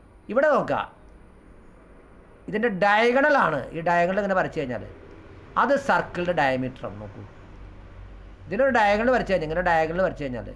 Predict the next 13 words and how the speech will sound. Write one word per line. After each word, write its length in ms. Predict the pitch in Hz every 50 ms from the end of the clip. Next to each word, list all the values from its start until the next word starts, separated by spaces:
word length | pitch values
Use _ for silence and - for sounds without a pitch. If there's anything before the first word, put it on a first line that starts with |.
| - - - - - - - 156
ഈ 40 | 190 202 185
ഡയഗണൽ 480 | 175 151 139 147 170 165 160 135 123 117 113
എന്ന് 100 | 104 113 110
പറയുന്നത് 420 | 104 101 104 101 101 110 127 180 233 285 285 - - - - - - - - - - - - 156 180
ഈ 40 | 196 - - -
സർക്കിളിൻ്റെ 720 | 151 135 - - - - - 208 170 127 117 101 127 139 - - - - - - - - - 120 123
വ്യാസമാണ് 840 | 143 147 139 135 139 147 160 165 165 - - 165 131 107 95 92 -
അല്ലെങ്കിൽ 240 | - 127 131 127 - 135 135
ഡയമീറ്ററാണെന്ന് 680 | 127 127 135 143 143 143 139 - - 131 101 101 123 160 160
കാണാം. 220 | 101 85 - - - - - - - - - - -
ഇതാണ് 220 | 190 196 202 220 220 170
ഡയമീറ്റർ, 380 | 135 123 113 110 101 - - - - - - - - - - - - - - - - 160
അല്ലേ? 180 | 175 190 165